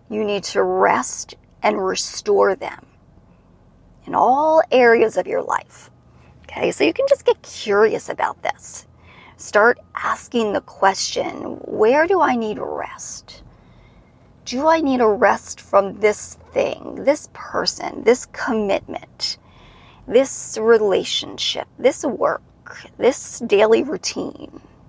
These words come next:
Do I need a rest? And how can I restore my true self and unleash my true self in this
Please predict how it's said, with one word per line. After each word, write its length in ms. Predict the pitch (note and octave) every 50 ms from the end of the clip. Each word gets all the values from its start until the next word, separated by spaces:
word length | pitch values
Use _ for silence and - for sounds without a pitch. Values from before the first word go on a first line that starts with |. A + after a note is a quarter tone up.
| - _ _ _ _ - - _ - - _ - - - _ - - - _ _ _ _ _ - _ _ _
Do 160 | - - D4+
I 60 | D4+ D4+
need 160 | C#4+ C4+ A#3
a 40 | G3+
rest? 560 | - - - - - C4+ B3+ - - - -
And 100 | - G#3
how 260 | A#3 - - - -
can 180 | - - - -
I 100 | D4+ B3+
restore 1300 | G3+ F#3 G3+ G3 G3 - - - - - - - A#3+ A#3 A#3+ A#3 G#3 F3 - - - - - - - _ - - - _ _ _ _ _ _ _ _ _ _ _ _ _ _
my 200 | F#3 G3+ G#3 G3+
true 420 | F#3+ - - - - A3+ B3 B3 A3
self 480 | - - - A3 G#3+ G3 G3+ - -
and 120 | - - -
unleash 560 | - G#3 C4+ B3 A#3 A#3 A#3+ A3+ - - -
my 160 | G3 F#3+ F#3 -
true 400 | - - - - A3+ A3 G#3+ G3
self 520 | - - - B3 A#3+ - - - - -
in 120 | - -
this 160 | C#4+ - -